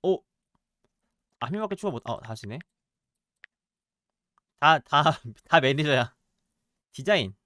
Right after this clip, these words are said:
아, 디자인 힘들, 디자인. 어, 이거 이쁜데? 오, 진짜, 오, 이거 이쁘다. 오, 이거 이쁘다. 요것도 이쁜데 요거 이쁘다, 쟤.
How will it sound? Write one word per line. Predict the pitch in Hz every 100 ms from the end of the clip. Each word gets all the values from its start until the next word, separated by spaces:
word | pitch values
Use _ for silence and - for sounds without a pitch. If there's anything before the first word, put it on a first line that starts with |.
| _
아, | - - 120 123
디자인 | - - 147 135
힘들, | 143 139
디자인. | - 120 131 127 117 101 92 - - _ _ _ _ _ _ _ _ _ _ _
어, | -
이거 | 143 139
이쁜데? | 120 123 131 208 - _ - - - - - - - _ _ - - - - _ _ - - - - _ - - - _ _ _ - - - - _
오, | 135 139 120
진짜, | - 151
오, | 135
이거 | 120
이쁘다. | 120 - 113 90 - - - _ _ - - - - _
오, | 147
이거 | 139
이쁘다. | 147 107 107 - - - - - _ _ _ _ - - - - -
요것도 | 135 185 233 220 -
이쁜데 | 180 175 175
요거 | 143 165
이쁘다, | - -
쟤. | - 104